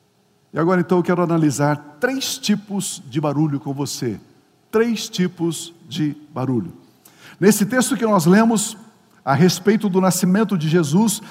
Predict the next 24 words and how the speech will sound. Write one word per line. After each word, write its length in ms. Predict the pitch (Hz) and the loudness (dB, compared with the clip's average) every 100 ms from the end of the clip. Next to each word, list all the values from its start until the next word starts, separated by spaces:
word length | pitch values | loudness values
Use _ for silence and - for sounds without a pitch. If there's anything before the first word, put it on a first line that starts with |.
| - - | -20 -4
lá 420 | 151 214 285 320 - | 2 2 2 -2 -2
em 220 | 233 254 | 0 0
Belém, 580 | 226 233 196 180 131 95 - - _ _ _ | 2 6 6 6 2 -4 -14 -20 _ _ _
o 140 | - 170 | -4 0
texto 320 | 220 214 202 | 2 2 0
diz 180 | 208 - | 0 -2
que 80 | 233 | -4
aconteceu 500 | 233 226 233 - 247 | -4 -2 -2 0 0
um 60 | |
barulho. 480 | 247 233 269 151 - - - _ _ _ _ _ _ _ - - - | 0 0 0 -2 -8 -18 -20 _ _ _ _ _ _ _ -20 -12 -2
O 80 | 156 | 0
texto 280 | 233 233 | 2 2
bíblico 280 | 233 254 214 | 0 0 0
diz 220 | 208 247 | 2 0
que, 260 | - 233 185 - - | 0 0 0 -4 -6
de 160 | 139 | 4
repente, 460 | 233 233 247 269 269 | 6 6 2 0 0
aparece 480 | 233 220 214 233 233 | 2 2 2 2 0
um 60 | |
coral 440 | 214 208 196 233 240 | 2 2 4 2 0
de 180 | 175 196 | 2 4
anjos 600 | 240 269 208 262 - 170 | 4 2 2 -2 -2 0
nos 360 | 202 226 - | 2 2 0
céus. 580 | - 170 175 - - | 0 2 2 -2 -8